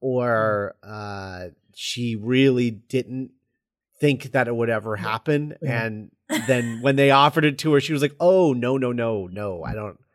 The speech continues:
Speaker 2: Or
Speaker 1: actually wanna
Speaker 2: yeah.
Speaker 1: do this, no."
Speaker 2: <laughs> Or maybe it's as simple as, uh,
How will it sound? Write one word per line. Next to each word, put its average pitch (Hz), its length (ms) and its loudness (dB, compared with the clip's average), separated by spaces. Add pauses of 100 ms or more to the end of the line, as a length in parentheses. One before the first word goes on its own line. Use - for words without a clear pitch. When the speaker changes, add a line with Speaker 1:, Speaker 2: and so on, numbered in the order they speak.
Speaker 2:
Or 185 200 4
Speaker 1:
actually 151 300 4
wanna 113 200 0
Speaker 2:
yeah. 135 80 -4
Speaker 1:
do 123 140 2
this, 101 320 -6
no." 240 220 2
Speaker 2:
<laughs> - 260 4
Or 214 60 6
maybe 180 280 2
it's - 140 0
as 196 100 0
simple 190 360 6
as, 156 260 6
uh, 147 300 10